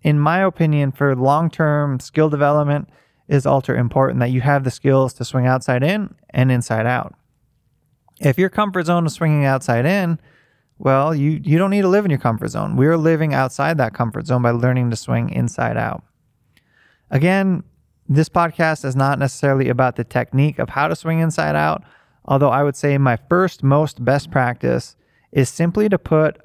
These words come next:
an alignment rod on the ground past your golf ball, point it out to the right, and try to swing your club down that line. So your club is gonna trace that line as long as possible.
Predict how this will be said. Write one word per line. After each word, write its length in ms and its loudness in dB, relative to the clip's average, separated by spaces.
an 160 2
alignment 440 0
rod 360 2
on 200 0
the 100 0
ground 680 0
past 380 -4
your 100 0
golf 320 2
ball, 420 0
point 280 0
it 200 -2
out 260 -2
to 100 0
the 100 2
right, 500 0
and 180 0
try 180 0
to 80 -4
swing 260 -2
your 120 2
club 640 -2
down 260 0
that 180 0
line. 340 -4
So 120 -4
your 120 0
club 240 0
is 80 -8
gonna 180 0
trace 340 -2
that 180 -2
line 360 0
as 100 -4
long 300 0
as 120 -4
possible. 560 -6